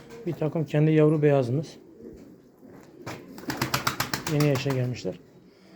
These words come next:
Ve bunların devamı ile akşamleyin canlı mezatımız saat dokuzda Cangir Ağa canlı mezat kanalında olacak YouTube üzerinde. Bakın şöyle bir boz erkek,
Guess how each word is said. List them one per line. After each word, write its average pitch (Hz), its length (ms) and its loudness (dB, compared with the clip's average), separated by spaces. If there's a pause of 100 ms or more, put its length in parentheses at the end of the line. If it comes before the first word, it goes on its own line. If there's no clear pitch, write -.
(200)
Ve 175 140 4
bunların 170 340 4
devamı 170 300 4
ile 170 240 2 (680)
akşamleyin 156 600 2
canlı 156 240 4
mezatımız 147 460 2
saat 143 400 -4
dokuzda 139 420 -2 (920)
Cangir 143 280 0
Ağa 143 280 2 (880)
canlı 135 220 0
mezat 131 240 0
kanalında 139 340 0
olacak 160 400 0 (300)
YouTube 135 300 -8
üzerinde. 127 420 -2 (1700)
Bakın 135 240 -6
şöyle 131 360 -2
bir 127 100 -2 (1200)
boz 127 220 0
erkek, 117 360 -4